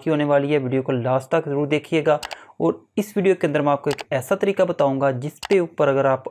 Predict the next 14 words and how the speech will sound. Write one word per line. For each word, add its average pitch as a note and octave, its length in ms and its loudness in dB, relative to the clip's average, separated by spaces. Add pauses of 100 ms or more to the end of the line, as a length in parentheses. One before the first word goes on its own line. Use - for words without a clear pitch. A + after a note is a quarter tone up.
(120)
अमल E3+ 220 0
करते D3 320 0
हो D3 140 2 (380)
तो F#3 80 -2
सात G3 480 2
दिन F3+ 220 0
के D#3+ 140 0
अंदर C3+ 320 2 (520)
पूरी F#3+ 260 2 (140)
गारंटी D3+ 300 2
के G3 100 0
साथ D3 320 2
आपको - 280 0
ऑर्डर C3 340 2